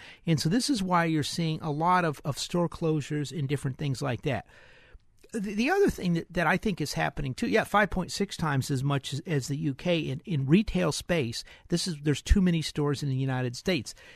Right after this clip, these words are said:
And one of the problems, this is what happens when you, you know, when the Federal Reserve runs too, too lax of monetary policy for a decade or more, actually two decades, and, and people, you get too much overbuilding and too much retail space. And, and so that's, that, that's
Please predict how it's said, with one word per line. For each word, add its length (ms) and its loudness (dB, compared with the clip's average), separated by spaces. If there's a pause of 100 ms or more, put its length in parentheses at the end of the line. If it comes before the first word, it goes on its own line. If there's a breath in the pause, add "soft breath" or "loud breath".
(140 loud breath)
And 140 4
one 120 6
of 40 4
the 80 4
problems, 400 2
this 180 -4
is 140 -2
what 100 2
happens 360 0
when 140 0
you, 200 -4
you 380 -4
know, 80 0
when 140 0
the 60 -2
Federal 220 -2
Reserve 380 0
runs 260 -2
too, 300 -6 (200)
too 220 -2
lax 400 4
of 140 -6
monetary 540 0
policy 580 -2
for 280 -2 (380 loud breath)
a 80 2
decade 480 2
or 140 -2
more, 400 4
actually 280 -4
two 200 -2
decades, 580 -2
and, 140 -2 (360 loud breath)
and 160 0
people, 380 -2
you 220 0
get 180 -4
too 140 2
much 180 4
overbuilding 640 0
and 80 -4
too 160 -4
much 220 -4
retail 360 -6
space. 480 0
And, 120 0 (260 loud breath)
and 100 2
so 120 4
that's, 260 2 (160)
that, 240 -4
that's 260 0